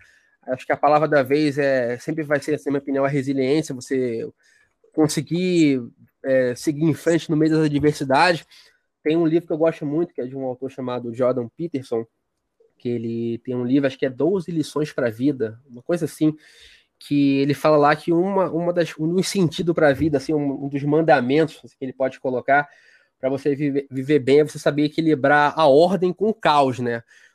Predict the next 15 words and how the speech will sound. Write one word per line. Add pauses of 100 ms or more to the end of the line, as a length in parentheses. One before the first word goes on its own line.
(120)
Você
nunca
vai
conseguir
viver
numa
ordem
extrema,
você
nunca
vai
conseguir
ter
um
cenário